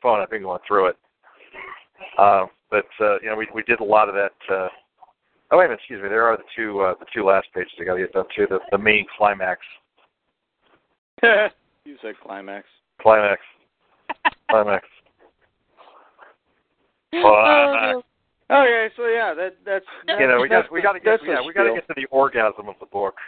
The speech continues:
Speaker 1: <laughs>
Speaker 2: Yeah, the, the, the, the, we gotta get
Speaker 3: Why
Speaker 2: to the
Speaker 3: is
Speaker 2: money
Speaker 3: it
Speaker 2: shot, if you
Speaker 3: everything
Speaker 2: will.
Speaker 3: goes back to
Speaker 1: <laughs> We
Speaker 3: that
Speaker 1: gotta
Speaker 3: on
Speaker 1: do
Speaker 3: this
Speaker 1: the money
Speaker 3: show?
Speaker 1: shot.
Speaker 3: What is it with this show, and eventually everything becomes that?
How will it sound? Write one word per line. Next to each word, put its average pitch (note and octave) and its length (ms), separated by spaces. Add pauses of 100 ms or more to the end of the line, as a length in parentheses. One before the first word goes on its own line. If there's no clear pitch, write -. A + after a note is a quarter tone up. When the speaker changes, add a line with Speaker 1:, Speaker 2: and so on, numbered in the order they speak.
Speaker 1:
<laughs> - 100 (880)
Speaker 2:
Yeah, C#3 300
the, D3+ 200
the, D3+ 200 (100)
the, D#3+ 240
the, E3 100 (960)
we E3 80
gotta F#3 160
get F3+ 160
Speaker 3:
Why E4+ 160
Speaker 2:
to A4+ 80
the - 0
Speaker 3:
is G#4 160
Speaker 2:
money D4+ 160
Speaker 3:
it - 60 (100)
Speaker 2:
shot, A#3+ 240
if A#3 160
you E4+ 80
Speaker 3:
everything E4 80
Speaker 2:
will. A#3 80 (160)
Speaker 3:
goes C#4 80 (220)
back C4+ 300
to - 80
Speaker 1:
<laughs> - 120
We A#3 40 (120)
Speaker 3:
that A3+ 300
Speaker 1:
gotta G3+ 140
Speaker 3:
on - 40
Speaker 1:
do D#3+ 160
Speaker 3:
this C#3 100
Speaker 1:
the C3+ 60
money C#3 160
Speaker 3:
show? G3+ 80
Speaker 1:
shot. F3+ 240
Speaker 3:
What D4+ 240
is D#4+ 220
it F4+ 240
with B3 160 (100)
this A#3+ 160 (160)
show, B3 500
and G#3+ 140
eventually A3+ 560
everything G#3 560
becomes F#3 480 (160)
that? D3+ 240